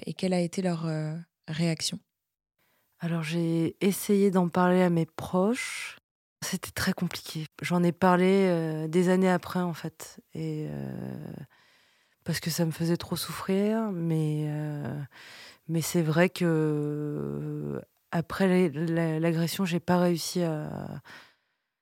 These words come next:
Speaker 2: à, à trouver l'impulsion et, euh, et le soutien, euh, autour de moi p-, pour le verbaliser.
Speaker 1: En même temps, quand la première personne à qui on parle, qui a un pouvoir de, d'action, euh, refuse même de,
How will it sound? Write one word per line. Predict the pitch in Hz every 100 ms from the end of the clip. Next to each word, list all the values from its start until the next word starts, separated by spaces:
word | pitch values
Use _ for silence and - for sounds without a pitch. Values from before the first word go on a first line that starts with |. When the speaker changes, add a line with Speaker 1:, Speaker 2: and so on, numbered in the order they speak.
| _ _ -
Speaker 2:
à, | 160 151 147 143 147 147 147 147 151 147 147 147 -
à | 160
trouver | - - 190 185
l'impulsion | 185 180 196 170 - 196 202 202 196
et, | 175 160
euh, | 156 151 151 151 147 - - - -
et | 165
le | 156
soutien, | 143 - 180 - 185 185
euh, | 180 180 175 170 160 - -
autour | 156 -
de | 175
moi | 165 170 180
p-, | -
pour | - 156
le | 160
verbaliser. | 160 165 160 170 175 202 233 - _ _ _ _ _
Speaker 1:
En | 185
même | 165
temps, | 196
quand | 190
la | 175 160
première | 180 175 175
personne | 180 - 175
à | 165
qui | - 165
on | 170
parle, | 180 180 170 170
qui | - 170
a | 156
un | 156
pouvoir | 156 175 170 170
de, | 165 160 160 160 160 - _ -
d'action, | 180 - 208 196 180 - -
euh, | 156 151 156 156 - 170 - - - 190 _ _ _ _
refuse | 156 160 - 190 170
même | 175 175 165
de, | 160 156 156